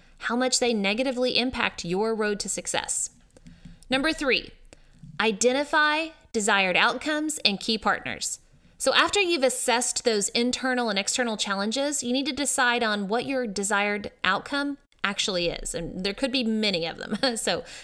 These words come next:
I should say desired outcomes really are. So brain dump a list of your desired outcomes to help you get started, and then categorize them. Put them in categories. Those categories should highlight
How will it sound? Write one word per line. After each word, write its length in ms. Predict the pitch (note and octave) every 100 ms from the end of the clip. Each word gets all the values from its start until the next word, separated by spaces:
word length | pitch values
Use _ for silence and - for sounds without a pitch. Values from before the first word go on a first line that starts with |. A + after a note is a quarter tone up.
| -
I 60 |
should 200 | G#3+ A#3
say 140 | G#3+ G3+
desired 420 | F#3+ G3 F#3+ F#3
outcomes 500 | F#3 F#3 - F3+ E3
really 320 | E3 F#3 E3+
are. 280 | E3 - - - - - - -
So 160 | C4+
brain 420 | G#3+ A3+ D4 G4
dump 220 | F4 C#4+ A#3+
a 40 |
list 280 | A3 A#3+ C4
of 80 | A3+
your 120 | A3+
desired 360 | A3 A3 A#3+
outcomes 420 | G#3+ C#3+ - G#3 -
to 80 |
help 160 | G#3 B3+
you 60 | C4+
get 180 | B3+
started, 460 | - A3 G3 C3 - - - -
and 100 | A#3
then 120 | C#4+
categorize 760 | - - A3+ A#3 A3 F#3+ E3+ E3+
them. 300 | B2+ - - -
Put 120 | C4+ D4+
them 120 | F4
in 80 | D#4
categories. 640 | A3+ B3+ B3 F3+ - - - - -
Those 200 | E4+ -
categories 760 | C4+ B3 C#4+ D#4+ E4 F#4+ F#4
should 160 | - A#3
highlight 800 | G#3 B3+ C4+ C4+ G3+ D#3+ D#3+